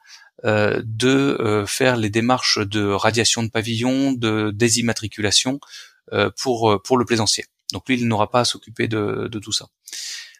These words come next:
Donc, si je reviens sur mon bateau qui, qui vient d'arriver, qui a passé les grilles du centre,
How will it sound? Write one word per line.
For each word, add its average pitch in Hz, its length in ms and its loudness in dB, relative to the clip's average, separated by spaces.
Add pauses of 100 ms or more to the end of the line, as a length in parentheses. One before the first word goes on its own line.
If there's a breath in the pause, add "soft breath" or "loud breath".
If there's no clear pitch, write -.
(180 loud breath)
Donc, 123 280 -4 (140)
si - 160 2
je 131 60 0
reviens 143 220 4
sur 143 140 2
mon 131 140 2
bateau 131 300 2
qui, 107 400 -2
qui 104 200 -6
vient 117 200 2
d'arriver, 120 480 2
qui - 100 -4
a 110 60 -2
passé - 260 0
les 117 160 2
grilles 113 220 -2
du 107 80 -2
centre, 143 460 0